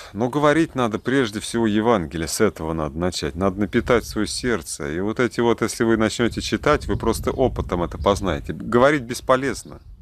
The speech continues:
И вы, может, сколько угодно меня слушать, слушать, закрыли, и мели, мели, Емеля, твоя неделя.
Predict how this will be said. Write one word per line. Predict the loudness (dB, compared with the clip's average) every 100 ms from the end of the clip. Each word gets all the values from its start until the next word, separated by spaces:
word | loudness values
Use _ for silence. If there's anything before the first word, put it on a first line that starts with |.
| -20 _ _
И | -2
вы, | 2 4
может, | 2 0
сколько | -2 0
угодно | 4 4 4
меня | 0 0
слушать, | 0 2 4 4 4 -2
слушать, | 0 2 2 2 0
закрыли, | 0 0 2 2 0 2 2 0
и | 0 0
мели, | 2 2 2 0
мели, | 2 2
Емеля, | 2 2 2 4 2
твоя | 2 2 2 2
неделя. | 0 -4 -2 -2 -4